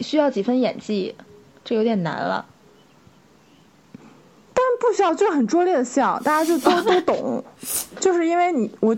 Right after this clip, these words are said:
Speaker 2: 我是觉得你跟我抱怨也没有用，因为这事儿吧，就得你干。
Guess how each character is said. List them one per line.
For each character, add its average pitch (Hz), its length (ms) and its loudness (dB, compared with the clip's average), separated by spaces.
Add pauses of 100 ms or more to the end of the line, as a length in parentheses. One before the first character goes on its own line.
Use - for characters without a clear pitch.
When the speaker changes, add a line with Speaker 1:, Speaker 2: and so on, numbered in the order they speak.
(100)
Speaker 2:
我 262 140 2
是 302 80 0
觉 302 60 2
得 330 60 2
你 277 100 2
跟 294 140 2
我 269 120 2
抱 269 220 2
怨 208 180 2
也 185 80 0
没 196 120 2
有 226 120 2
用， 226 320 2
因 247 120 2
为 269 100 0
这 277 160 2
事 262 100 2
儿 247 120 2
吧， 185 380 0
就 262 120 0
得 214 120 4
你 202 120 2
干。 - 340 2